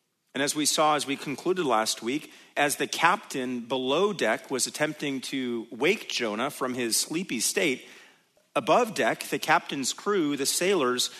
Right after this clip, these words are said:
were casting lots, verse seven, it says, to determine on whose account this calamity has struck us. And then at the end of verse seven, it says, "So they cast lots,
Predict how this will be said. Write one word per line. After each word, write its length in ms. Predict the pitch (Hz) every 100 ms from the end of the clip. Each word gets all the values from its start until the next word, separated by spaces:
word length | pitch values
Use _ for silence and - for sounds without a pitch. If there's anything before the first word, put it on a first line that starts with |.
| - -
were 120 | 139
casting 580 | - - 175 170 - 143
lots, 460 | 139 165 120 -
verse 280 | 135 127 117
seven, 340 | - 147 135 113
it 140 | -
says, 420 | - 104 107 - - - - _ _
to 80 | 151
determine 480 | 135 123 180 208 131
on 160 | 120
whose 360 | 107 151 143 -
account 480 | - - 165 131 113
this 160 | 120
calamity 600 | - - 131 143 135 107 107
has 120 | 107
struck 340 | - 131 117
us. 400 | 80 - - - - - _ _ _ -
And 120 | 117
then 120 | 123
at 140 | 120 -
the 100 | 131
end 100 | 143
of 60 |
verse 220 | 123 113
seven, 380 | - 113 110 110
it 100 | 107
says, 340 | - 107 104 98
"So 160 | 123
they 140 | 107 104
cast 460 | - 135 131 -
lots, 540 | 143 151 107 - -